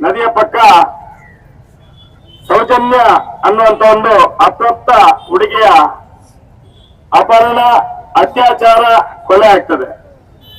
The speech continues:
ಈ ಕೊಲೆಗೆ ಹನ್ನೊಂದು ವರ್ಷದ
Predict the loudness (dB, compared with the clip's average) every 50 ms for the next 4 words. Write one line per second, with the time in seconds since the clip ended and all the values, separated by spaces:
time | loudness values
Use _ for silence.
0 | -20 -20 -20 _ _ _ _ _ _ _ 0 0 0 2 0 0 2 2 2 2
1 | 2 4 4 2 0 -2 -8 -18 -20 -20 -20 -20 -20 _ -20 -20 _ -8 -6 -4
2 | -2 0 2 2 2 2 0 0 -2 -2 -2 0 0 2